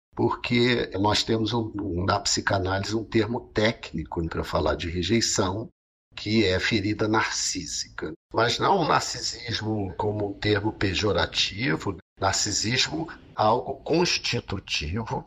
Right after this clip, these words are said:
Então, esse sentimento de majestade, ele é fundamental. Mas ele é fundamental porque constitui o si, né, o self, o sentimento de si, a partir do qual eu posso me mover no mundo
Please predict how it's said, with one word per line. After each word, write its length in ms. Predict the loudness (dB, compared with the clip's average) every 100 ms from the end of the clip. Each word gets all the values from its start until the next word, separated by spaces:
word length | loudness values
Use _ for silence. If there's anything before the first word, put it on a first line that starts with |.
| -6
Então, 200 | -2 4
esse 340 | 4 2 0
sentimento 1040 | -2 -2 -2 0 -2 0 2 4 2 0 -4
de 140 | -2
majestade, 1120 | -2 -2 -4 -6 -4 0 2 2 2 -4 -10 -4
ele 200 | 0 2
é 60 | 0
fundamental. 1000 | 0 0 0 -2 -4 0 0 -2 -8 -6
Mas 220 | -4 0
ele 160 | 2 2
é 60 |
fundamental 580 | 2 0 0 0 2 2
porque 480 | 2 -2 0 -2 -2 -8 _ -4
constitui 600 | -2 0 -2 -2 0 0
o 60 |
si, 460 | -2 -2 0 2 2 2
né, 140 | -2
o 80 | -2
self, 580 | -4 0 4 2 0 -4
o 60 |
sentimento 720 | -2 -2 -2 -4 -4 -4 -6
de 140 | -8 -8
si, 520 | -8 -6 -2 -2 -4 -8 -2
a 120 | 2
partir 500 | 4 2 0 -2 -2
do 160 | -4
qual 600 | -4 2 4 4 2 -2
eu 140 | -4 -6
posso 880 | -4 2 6 6 2 -8 -10 -10 -2
me 140 | 0
mover 640 | 0 -2 -4 0 0 2
no 160 | -2 -2
mundo 760 | -2 0 0 0 -2 -4 -14